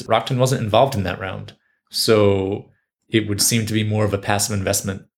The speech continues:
uh, at this point. Then in Lyft, they did lead this latest one, but Lyft has so much money already pumped into it. Rakuten is not the, the top shareholder at this time. So for, for Lyft as well, I guess it remains to be seen what can happen. Obviously, if you look at the taxi war in Japan,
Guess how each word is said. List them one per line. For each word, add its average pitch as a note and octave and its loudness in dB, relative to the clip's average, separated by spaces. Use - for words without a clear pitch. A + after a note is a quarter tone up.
uh, F2+ -4
at - -6
this G#2 -2
point. E3+ -4
Then B2 4
in G#2+ 0
Lyft, E3 4
they G#2+ 4
did A#2+ 4
lead A#2 4
this G#2 -2
latest A2 0
one, G2+ 0
but G2+ -2
Lyft A#2+ -2
has G2+ -2
so A2 0
much G#2 -2
money G2+ 0
already F#2+ 0
pumped G2 -2
into G2+ 2
it. F2+ -2
Rakuten G#2+ 2
is G2 2
not F#2+ 0
the, F2 -2
the G#2 -4
top F#2+ 0
shareholder G2 2
at F2 0
this F2+ -2
time. C3+ -2
So G#2+ 2
for, A2 0
for B2 -2
Lyft C3+ 2
as G#2+ 0
well, C#3 6
I G#2 2
guess G#2 0
it A2 -2
remains G#2+ -2
to - -4
be G2 2
seen C#3+ 0
what G2 0
can F#2+ 0
happen. F2 -4
Obviously, A2 2
if G2+ -2
you A2 0
look G#2 0
at G2+ -4
the G2+ -2
taxi G#2 -2
war G2+ 2
in F#2 -6
Japan, A#2 0